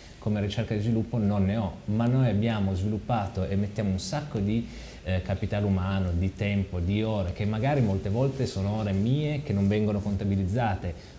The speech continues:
ore di persone che collaborano con me, che sono miei dipendenti, ma che credono in quello che fanno e quindi oltre il loro orario classico di lavoro dedicano del tempo. Quelle ore non sono contabilizzate, ma è ricerca e sviluppo anche quella.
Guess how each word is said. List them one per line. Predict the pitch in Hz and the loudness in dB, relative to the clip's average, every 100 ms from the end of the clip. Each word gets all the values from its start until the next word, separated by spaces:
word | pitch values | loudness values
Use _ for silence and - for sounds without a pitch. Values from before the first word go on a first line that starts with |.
| - | -4
ore | 123 143 | 2 4
di | 131 | 4
persone | 127 117 - 151 | 4 -2 -2 -2
che | 120 | -2
collaborano | 110 113 127 131 120 117 | 0 0 2 2 2 0
con | 113 | 0
me, | 117 127 95 - | 2 2 0 -4
che | 95 | -6
sono | 104 107 | -4 -2
miei | 117 | 0
dipendenti, | 117 107 107 123 156 160 170 165 - - - | 0 0 0 0 -2 0 -2 -4 -14 -14 -4
ma | 110 123 | -2 0
che | 127 | 0
credono | - 156 139 107 | 2 4 4 4
in | 101 101 | 2 2
quello | 117 104 | 2 0
che | 104 | -2
fanno | 110 113 135 139 | -2 0 2 2
e | |
quindi | 120 107 107 | 2 2 2
oltre | 135 139 123 | 2 2 0
il | |
loro | 127 131 123 | 2 4 4
orario | 127 123 | 4 2
classico | 123 131 131 131 | 2 0 2 0
di | 113 | 2
lavoro | 113 117 147 143 | 2 2 2 2
dedicano | 101 113 143 135 110 107 | 2 2 4 2 2 0
del | 98 | 0
tempo. | 131 117 92 92 90 - | 0 0 0 -4 -6 -2
Quelle | 135 135 | 2 4
ore | 147 143 | 4 2
non | 104 104 | 2 0
sono | 123 | -2
contabilizzate, | 110 92 95 92 87 92 87 95 | -2 0 0 0 0 -2 -4 -2
ma | 85 107 | 0 2
è | |
ricerca | 113 117 123 | 2 2 4
e | 120 | 4
sviluppo | 98 127 113 | 4 2 2
anche | 95 92 | -2 0
quella. | 117 90 87 - | -2 -2 -4 -8